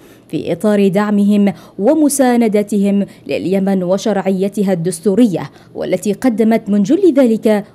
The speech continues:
وفي سبيله التضحيات الجسام لوأد المشروع الحوثي الإيراني الفارسي في اليمن والمنطقة.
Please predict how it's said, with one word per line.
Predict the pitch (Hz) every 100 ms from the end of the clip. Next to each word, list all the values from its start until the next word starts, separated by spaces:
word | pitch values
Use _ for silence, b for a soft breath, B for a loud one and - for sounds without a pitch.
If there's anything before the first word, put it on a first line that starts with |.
| -
وفي | - 165 185
سبيله | 175 202 170 202 196 190 185 196 175 B -
التضحيات | - - 185 - 190 185 196 190
الجسام | 202 165 180 - 294 233 190 190 B B -
لوأد | 180 190 175 - - 185
المشروع | 196 180 190 165 - 190 247 247
الحوثي | 208 190 - 208 185 214 190
الإيراني | 185 196 190 185 208 196
الفارسي | 180 190 180 208 190
في | 175
اليمن | 190 185 208 202 190
والمنطقة. | 175 202 190 226 247 233 226 202